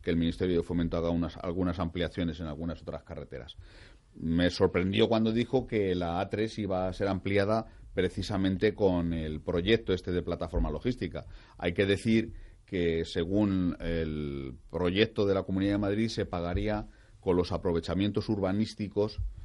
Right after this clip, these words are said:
de la, de la modificación de la plataforma, es decir,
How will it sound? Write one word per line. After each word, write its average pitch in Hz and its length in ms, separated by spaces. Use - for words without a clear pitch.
de 95 460
la, 76 800
de 80 100
la 82 100
modificación 87 760
de 78 100
la 73 120
plataforma, 80 520
es 76 60
decir, 92 300